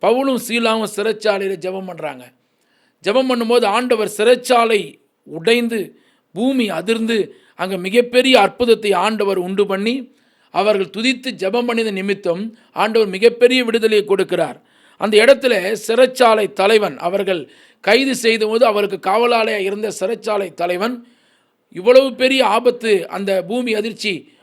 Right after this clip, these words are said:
பெரிய ஒரு, அவங்க ஜெபத்தின் மூலமாக ஒரு இயற்கை மாற்றம் நடந்தவுடனே அவர்கள் குற்றவாளிகள் தப்பித்து போய்விட்டார்களோ என்று சொல்லி கொலை செய்யும்படி அவன் ஒரு வாளை எடுத்து கொள்ளும் பொழுது,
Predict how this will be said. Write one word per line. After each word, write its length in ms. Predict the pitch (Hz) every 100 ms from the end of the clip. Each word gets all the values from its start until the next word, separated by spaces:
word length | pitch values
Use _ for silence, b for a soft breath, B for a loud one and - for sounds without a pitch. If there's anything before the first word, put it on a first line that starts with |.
| b
பெரிய 360 | 196 247 262 247
ஒரு, 460 | 226 196 185 175 b b
அவங்க 400 | 160 190 190 202
ஜெபத்தின் 300 | 240 247 240
மூலமாக 680 | 220 226 226 233 226 185 B B
ஒரு 160 | 190 185
இயற்கை 380 | 247 247 247
மாற்றம் 380 | 214 196 214 220
நடந்தவுடனே 720 | 185 214 208 202 196 233 254 - b b
அவர்கள் 340 | - 208 226 208
குற்றவாளிகள் 600 | 208 214 262 247 233 214
தப்பித்து 480 | - 190 254 214 240
போய்விட்டார்களோ 600 | 202 233 226 233 220 226
என்று 220 | 208 202
சொல்லி 600 | - 160 165 247 262 - b b b b _ _ _ -
கொலை 320 | 185 247 285
செய்யும்படி 720 | - 254 240 226 226 247 -
அவன் 200 | 175 196
ஒரு 160 | 190 175
வாளை 320 | 190 220 208
எடுத்து 360 | 196 214 220
கொள்ளும் 260 | 175 185 180
பொழுது, 640 | 170 160 180 233 247 -